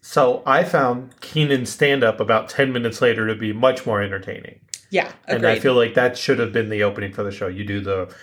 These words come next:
Speaker 1: normal montage of some of the icons of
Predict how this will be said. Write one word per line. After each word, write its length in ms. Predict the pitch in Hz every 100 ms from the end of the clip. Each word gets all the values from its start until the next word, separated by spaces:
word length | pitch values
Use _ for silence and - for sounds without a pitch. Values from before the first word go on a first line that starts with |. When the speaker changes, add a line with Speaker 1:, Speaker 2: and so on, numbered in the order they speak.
| - - _
Speaker 1:
normal 380 | 127 147 151 143
montage 640 | 131 127 127 127 110 110
of 100 | 110 101
some 220 | 120 107
of 80 | 101
the 400 | 98 95 92 - _ _ _ _ -
icons 580 | 117 117 - 117 110 107
of 460 | 101 95 95 -